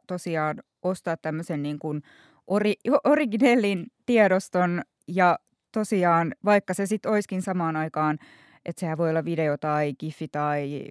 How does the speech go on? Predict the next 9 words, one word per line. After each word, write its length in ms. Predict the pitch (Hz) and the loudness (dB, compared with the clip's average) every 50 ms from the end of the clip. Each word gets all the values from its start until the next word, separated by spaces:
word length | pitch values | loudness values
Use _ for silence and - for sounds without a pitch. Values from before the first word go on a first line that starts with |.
| - _ | -14 _
kuva 280 | - 180 160 165 160 160 | -6 -4 0 0 0 0
tai 260 | 160 156 156 151 143 | 0 -2 -2 0 0
vastaava 520 | 160 175 - - - 160 156 143 139 147 | -2 -2 -4 -4 -4 -2 -2 -2 -2 -2
ja 220 | 147 147 147 147 - | 0 0 -2 -2 -2
tavallaan 500 | - 196 185 190 190 180 170 156 156 156 | -4 -2 0 2 2 2 2 2 2 0
niin 180 | 156 156 147 139 | -2 -4 -4 -4
kuin 300 | - 160 165 160 156 - _ _ _ _ _ _ _ - | -4 -2 -2 -2 -4 -6 _ _ _ _ _ _ _ -10
tää 120 | 139 - | -6 -4
animaatio 800 | - 175 170 160 147 151 156 151 147 151 - 147 147 151 151 147 | -2 0 0 0 0 0 0 0 0 -2 -2 -2 -2 0 0 0